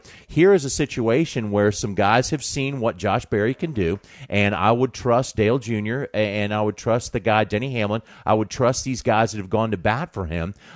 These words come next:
uh, that, that can understand what driving talent is. I love the fact that he's getting this opportunity.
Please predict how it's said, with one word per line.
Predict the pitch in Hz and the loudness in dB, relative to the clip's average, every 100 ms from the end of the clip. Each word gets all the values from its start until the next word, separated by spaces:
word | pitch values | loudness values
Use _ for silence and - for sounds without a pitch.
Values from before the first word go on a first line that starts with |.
| - | 2
uh, | 104 104 | 6 6
that, | 101 107 95 | 4 0 0
that | 113 - | 0 0
can | 127 | -2
understand | 107 131 117 - 135 143 143 | 0 0 -2 -2 -2 -2 0
what | 104 | -2
driving | 87 104 101 101 | 0 2 2 -2
talent | 101 113 156 135 87 | -4 -2 -2 -2 -2
is. | 92 - | -2 -4
I | - 104 | 0 0
love | 98 104 123 | 2 2 2
the | 117 | -2
fact | - 95 101 | -2 -2 -2
that | 110 | -6
he's | 113 | -8
getting | - 98 | -6 -6
this | 110 | -4
opportunity. | 113 117 123 160 101 | -6 -6 -8 -10 -10